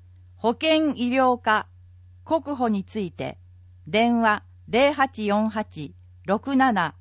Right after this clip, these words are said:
六零五零。後期高齢者医療について、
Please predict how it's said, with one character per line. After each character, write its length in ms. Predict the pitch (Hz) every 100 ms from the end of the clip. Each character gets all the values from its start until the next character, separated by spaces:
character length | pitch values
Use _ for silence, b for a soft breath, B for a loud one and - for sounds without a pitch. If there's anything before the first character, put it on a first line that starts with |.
| - -
六 360 | 180 196 277
零 260 | 269 254 196
五 320 | 147 196 190
零。 240 | 185 151 - - - - - - - - - -
後 240 | 320 320
期 180 | - 247
高 320 | - 269 294
齢 220 | 294 294 302
者 160 | 262
医 140 | 277 269
療 220 | 247 214
に 160 | 185
つ 160 | 175 214
い 120 | 190
て、 260 | - 143